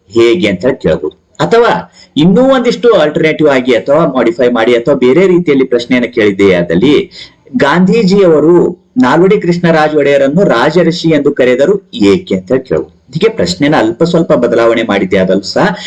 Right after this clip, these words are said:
ಈ ಪ್ರಶ್ನೆಗೆ ಉತ್ತರಿಸಬಹುದಾಗಿರುವಂತ ಮಾದರಿ ಉತ್ತರ ಹೇಗೆ, ಯಾವ ಒಂದು ಪಾಯಿಂಟ್ಸ್ ಗಳನ್ನ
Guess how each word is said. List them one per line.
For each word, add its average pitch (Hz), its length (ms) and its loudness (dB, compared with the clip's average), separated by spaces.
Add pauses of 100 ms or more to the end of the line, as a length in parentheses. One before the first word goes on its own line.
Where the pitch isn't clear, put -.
(160)
ಈ 226 100 0
ಪ್ರಶ್ನೆಗೆ 220 440 0
ಉತ್ತರಿಸಬಹುದಾಗಿರುವಂತ 143 1000 0
ಮಾದರಿ 156 580 0
ಉತ್ತರ 170 340 0
ಹೇಗೆ, 117 760 0
ಯಾವ 165 200 0
ಒಂದು 175 200 0
ಪಾಯಿಂಟ್ಸ್ 165 400 -2
ಗಳನ್ನ 147 240 0